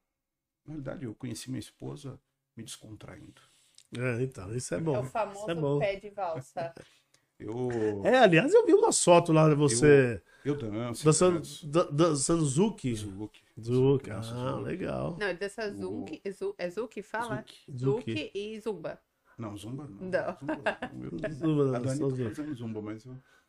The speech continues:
Speaker 1: eu, eu sempre gostei de dança, né? Aprendi a dançar com uma prima minha lá no norte, pisando no pé dela, né? Dançando forró.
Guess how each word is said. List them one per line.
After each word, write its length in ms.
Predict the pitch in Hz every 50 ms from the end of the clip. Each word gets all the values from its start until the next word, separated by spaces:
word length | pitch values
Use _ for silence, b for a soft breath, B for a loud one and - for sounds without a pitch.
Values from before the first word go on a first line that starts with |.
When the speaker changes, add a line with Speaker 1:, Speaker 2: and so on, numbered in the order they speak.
| _ _ _ _ _ _ _ _ _ -
Speaker 1:
eu, 380 | 143 131 139 156 147 131 - 98 98 98 107 117 139 - _ _ _ _ _ _ _ _ _ _ _ _ _ _ _ _ _
eu 40 | -
sempre 240 | - - 262 254 208
gostei 300 | 175 156 - - 156 139
de 80 | 120
dança, 400 | 104 95 - 98 - - - -
né? 260 | 104 104 110 113 104 92 _ - _ _
Aprendi 240 | - 110 104 104 107
a 60 | 101
dançar 400 | 101 98 98 - - - 98 98
com 120 | _ -
uma 140 | 101 101 98 - -
prima 280 | - - 107 104 - -
minha 240 | 107 107 107 101 117 120
lá 120 | 113 113
no 140 | 113 110 104
norte, 400 | 101 101 104 113 113 110 - -
pisando 380 | _ - 113 98 113 113 113 107
no 80 | 107 -
pé 140 | - 95 95
dela, 340 | 95 101 104 123 127 113
né? 140 | 110 113 120
Dançando 340 | 107 107 - - 113 104 104
forró. 520 | - - 90 95 104 107 117 123 131 131